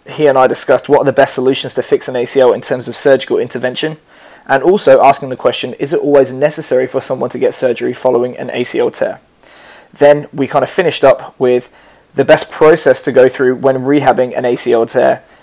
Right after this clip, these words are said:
how we stop it happening again, and how we can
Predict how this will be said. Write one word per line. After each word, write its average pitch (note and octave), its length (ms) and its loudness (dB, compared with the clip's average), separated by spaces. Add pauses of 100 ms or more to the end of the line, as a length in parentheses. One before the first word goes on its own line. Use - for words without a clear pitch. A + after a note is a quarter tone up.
(160)
how C#3 200 4
we C3+ 60 2
stop - 240 0
it C3+ 80 0
happening B2+ 340 -6
again, B2 400 0 (380)
and B2+ 300 -2 (280)
how D3+ 240 4
we D3+ 120 2
can C3+ 320 -6